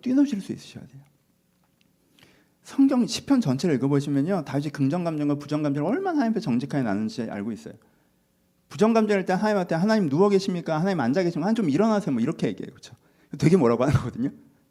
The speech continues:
하나님한테 "처자빠져 자냐?" 뭐 이런 얘기예요, 사실. "나 이렇게 힘든데 안 보이냐?" 뭐 이런 얘기란 말이에요. "앉아 계세요, 하나님. 나 지금 죽겠는데."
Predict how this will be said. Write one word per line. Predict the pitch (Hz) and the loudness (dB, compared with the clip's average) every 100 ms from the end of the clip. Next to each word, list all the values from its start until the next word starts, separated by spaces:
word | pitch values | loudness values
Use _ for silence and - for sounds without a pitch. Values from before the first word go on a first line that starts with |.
| _ _ _ _ _ _ _ _ _ _ _ | _ _ _ _ _ _ _ _ _ _ _
하나님한테 | 208 202 170 147 | 2 2 2 -2
"처자빠져 | - 233 220 185 | 0 0 2 0
자냐?" | 151 120 | 0 0
뭐 | 117 | 0
이런 | 98 175 156 | 0 2 2
얘기예요, | 110 104 | 0 -4
사실. | 104 - - _ _ _ _ _ _ _ _ | -8 -12 -18 _ _ _ _ _ _ _ _
"나 | 127 151 | 2 4
이렇게 | 147 147 | 4 4
힘든데 | 185 214 165 | 2 2 0
안 | 104 135 | 2 4
보이냐?" | 190 143 147 | 4 4 2
뭐 | 175 | 0
이런 | 123 139 | 2 2
얘기란 | 98 92 | 0 -4
말이에요. | - - | -12 0
"앉아 | 143 214 226 | 4 6 6
계세요, | 175 180 | 4 4
하나님. | 180 180 208 - - _ _ _ _ _ - | 2 0 -4 -10 -20 _ _ _ _ _ -4
나 | 165 | 0
지금 | 156 | 2
죽겠는데." | 139 - 165 151 160 190 | 0 0 0 -2 -4 -8